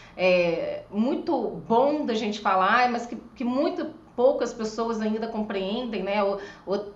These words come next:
traz pra, pra realidade, que é uma coisa a gente falar teoricamente, outra coisa a gente falar e vivenciar isso na prática. Então, eu quero agradecer a sua presença aqui hoje. Muito obrigada por poder estar aqui com a gente.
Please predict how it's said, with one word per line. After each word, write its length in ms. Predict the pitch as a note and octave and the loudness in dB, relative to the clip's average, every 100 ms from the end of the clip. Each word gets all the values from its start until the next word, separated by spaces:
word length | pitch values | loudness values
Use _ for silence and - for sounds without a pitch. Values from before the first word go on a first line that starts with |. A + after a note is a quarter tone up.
| - | 0
traz 400 | A#3+ A3+ C4 B3 | 8 8 8 4
pra, 200 | A#3+ G3+ | 2 2
pra 180 | G3+ G3 | 4 2
realidade, 600 | G3+ G#3+ G#3 F3 G#3 A3+ | 2 0 0 2 2 2
que 40 | A#3+ | 0
é 40 | |
uma 140 | A#3 A#3+ | -2 0
coisa 160 | D4 | -2
a 40 | D#4 | -4
gente 180 | D4 | -4
falar 300 | - A#3+ A#3 | 0 4 4
teoricamente, 800 | A#3 A3+ G#3+ G#3+ G3+ F3+ G#3 - | 4 2 0 0 -2 -2 -4 -4
outra 180 | G#3+ G#3+ | -6 -6
coisa 240 | - G#3 | -4 -4
a 40 | G#3+ | -4
gente 160 | G#3+ | -4
falar 380 | - F#3+ G3 G3 - - | 0 2 2 0 -6 -8
e 100 | G3+ | -4
vivenciar 500 | A#3 A#3 A#3 - G#3 | -2 -2 -4 0 0
isso 160 | G#3 A3 | 0 -2
na 100 | A3+ | -2
prática. 440 | G3 E3+ E3 G3+ | 0 0 0 -6
Então, 140 | G#3+ | -6
eu 40 | A3+ | 0
quero 140 | C4+ | 0
agradecer 500 | C#4+ D4 E4+ - C#4 | 2 2 0 -2 -2
a 60 | C#4+ | 0
sua 140 | C4 | -2
presença 460 | B3 A#3+ A3 G#3 A3 | -4 -4 -4 -4 -6
aqui 140 | - | -6
hoje. 420 | G3+ G#3+ D4 - - - - | -4 -2 -2 -6 -12 -20 -6
Muito 260 | G#3+ B3+ - | -2 0 0
obrigada 500 | E4 F4 A3 G3 G#3 | -2 0 2 2 0
por 220 | A3 B3 A3 | -6 -6 -4
poder 180 | A3+ G#3+ | -4 -2
estar 200 | G#3+ A3+ | -4 -6
aqui 120 | - | -6
com 100 | A#3 | -8
a 40 | |
gente. 400 | A3+ F#3+ - - | -6 -8 -10 -18